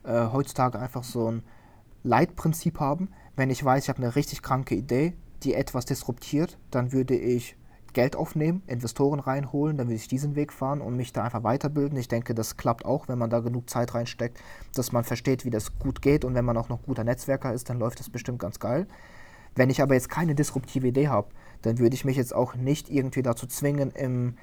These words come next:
während ich unter der Dusche stehe, irgendwas Weltbewegendes zu finden und Weltbewegendes zu erfinden, sondern dann würde ich es einfach akzeptieren und sagen, „Okay, gut, was funktioniert heutzutage zum Beispiel ganz nice?“ Zum Beispiel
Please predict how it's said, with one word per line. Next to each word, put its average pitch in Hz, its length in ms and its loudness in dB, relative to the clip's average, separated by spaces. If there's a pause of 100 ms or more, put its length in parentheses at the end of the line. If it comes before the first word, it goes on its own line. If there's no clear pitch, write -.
(200)
während 127 240 4
ich 127 80 -4
unter 131 160 0
der 120 120 2
Dusche 135 260 -2
stehe, 123 240 2
irgendwas 131 500 -2
Weltbewegendes 127 760 2
zu - 120 -8
finden 147 360 -2
und 123 200 0
Weltbewegendes 123 600 0
zu 123 280 0
erfinden, 160 500 0 (300)
sondern 120 260 4
dann 127 140 2
würde 139 100 6
ich - 80 -4
es 135 100 -2
einfach - 180 -2
akzeptieren - 560 -2
und 117 120 -2
sagen, 120 220 4
„Okay, 117 180 -2
gut, 147 300 -2 (400)
was 127 240 2
funktioniert 139 520 -2
heutzutage 131 460 0
zum 123 160 -4
Beispiel 120 280 0
ganz 110 240 -4
nice?“ 131 340 0 (720)
Zum 113 200 -2
Beispiel 127 480 4